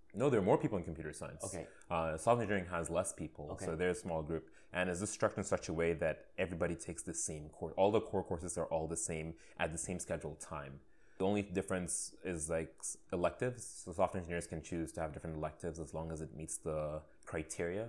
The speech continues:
Speaker 1: the legible criteria. However, with computer science, you're, it's, it's the Wild West. You can choose to take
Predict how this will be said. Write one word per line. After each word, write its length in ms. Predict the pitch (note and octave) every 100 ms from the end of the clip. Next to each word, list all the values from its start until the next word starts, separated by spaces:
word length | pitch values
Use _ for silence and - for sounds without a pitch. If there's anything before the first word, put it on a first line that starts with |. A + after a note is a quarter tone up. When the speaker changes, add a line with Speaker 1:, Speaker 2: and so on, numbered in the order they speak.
| F2+
Speaker 1:
the 80 |
legible 300 | D#2 E2 D#2+
criteria. 540 | D#2 D2+ - E2+ F#2+ B2 - - - - -
However, 280 | F2 G2+ G2
with 140 | F2
computer 320 | F2 F#2 G2
science, 500 | F#2 E2+ E2 E2 D#2+
you're, 440 | E2+ A#2 A#2 F2+ D#2 -
it's, 320 | - - -
it's 200 | G#2 -
the 100 | -
Wild 260 | E2+ D#2+ D2+
West. 360 | D2+ D#2 - - - - -
You 80 | F2
can 200 | - E2+
choose 220 | - F2
to 100 | -
take 400 | - E2+ D#2 -